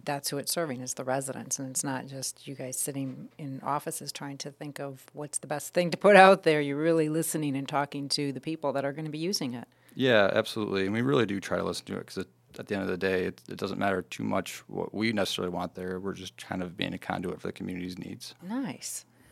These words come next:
Speaker 1: And circling back to the playground, that's almost a hundred percent complete, right? I think you said there was just a couple adds to that. Tell us a little bit about the playground and some of those, um, new features that it has.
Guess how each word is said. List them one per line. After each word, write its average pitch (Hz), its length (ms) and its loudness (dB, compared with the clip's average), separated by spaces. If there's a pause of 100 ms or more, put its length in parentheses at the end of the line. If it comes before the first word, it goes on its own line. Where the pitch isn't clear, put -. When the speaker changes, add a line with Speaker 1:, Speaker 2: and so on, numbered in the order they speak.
(720)
Speaker 1:
And 165 220 -6
circling 185 640 4
back 135 360 0
to 147 60 -8
the 139 80 -12
playground, 139 800 0
that's 165 280 0
almost 180 360 0
a 143 40 -8
hundred 190 400 -4 (300)
percent 156 340 -6
complete, 143 600 -8
right? 147 220 -4
I 151 40 -2
think 151 280 -12
you 147 40 -12
said - 200 -10
there 147 100 -8
was 139 240 -8
just - 240 -10
a 151 60 -10
couple - 400 -2
adds 180 420 -2
to - 160 -4
that. 233 300 0
Tell 247 160 4
us 247 120 -2
a 202 60 4
little 185 180 2
bit 170 120 2
about 147 240 0
the - 60 -18
playground 143 580 0
and 135 120 -6
some 147 200 0
of 131 160 -4
those, 139 580 0
um, 131 380 -4 (520)
new 160 540 2
features 160 520 -4
that 135 120 -2
it - 160 -2
has. - 480 -4